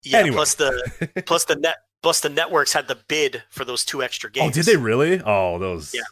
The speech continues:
Speaker 2: Yeah. Hell
Speaker 1: S-,
Speaker 2: yeah. <laughs>
Speaker 1: C B S won the rights to the two extra games.
Speaker 2: That's
Speaker 1: That's
Speaker 2: awesome.
Speaker 1: why C B S was carrying one of the N F C playoff games.
Speaker 2: That, okay, that
Speaker 1: But
Speaker 2: makes sense. I was kinda wondering why that was. I didn't know if I missed something along the way, but, oh, good, good for C B S. And it got me. Hey, I watch, and I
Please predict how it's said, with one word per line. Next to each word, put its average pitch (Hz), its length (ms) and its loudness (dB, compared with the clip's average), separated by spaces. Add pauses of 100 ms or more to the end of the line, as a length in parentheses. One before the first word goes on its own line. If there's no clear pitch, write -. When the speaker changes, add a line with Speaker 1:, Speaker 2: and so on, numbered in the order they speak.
Speaker 2:
Yeah. - 220 -18
Hell - 180 -20
Speaker 1:
S-, - 240 -2
Speaker 2:
yeah. 139 300 -6
<laughs> - 40 -14
Speaker 1:
C 196 240 0
B 151 160 -2
S 151 220 0
won 139 160 -4
the 127 80 -10
rights 135 320 -2
to 127 100 -10
the 120 80 -10
two 127 200 -8
extra 117 260 -8
games. 113 480 -8
Speaker 2:
That's - 240 -10
Speaker 1:
That's 175 180 0
Speaker 2:
awesome. - 40 -2
Speaker 1:
why 165 100 2
C 156 240 -2
B 135 160 -2
S 151 220 0
was 131 120 -2
carrying 127 640 -4 (180)
one 131 200 -8
of 123 80 -12
the 123 160 -8
N 135 80 -2
F 127 100 -2
C 117 200 -4
playoff 123 400 -2
games. 139 160 -14
Speaker 2:
That, 196 200 2
okay, 202 220 4
that 226 120 4
Speaker 1:
But 269 60 0
Speaker 2:
makes 233 140 2
sense. 151 220 0
I - 20 6
was 131 100 0
kinda 196 180 0
wondering 151 280 0
why 98 120 0
that 95 120 -2
was. 95 220 -2
I 95 60 -4
didn't 98 160 -4
know 95 100 -4
if 90 80 -6
I 92 80 -4
missed 95 220 -6
something 82 300 -8
along 82 220 -8
the 80 80 -12
way, 78 240 -6
but, 71 180 -14
oh, 110 220 -12
good, 143 120 -10 (100)
good - 120 -12
for - 100 -16
C - 120 -10
B 123 140 -6
S. - 120 -10
And 113 80 -6
it 135 40 -4
got 220 160 2
me. - 160 2
Hey, 123 180 2
I 113 160 4
watch, 98 320 0
and 107 80 -4
I 101 120 -2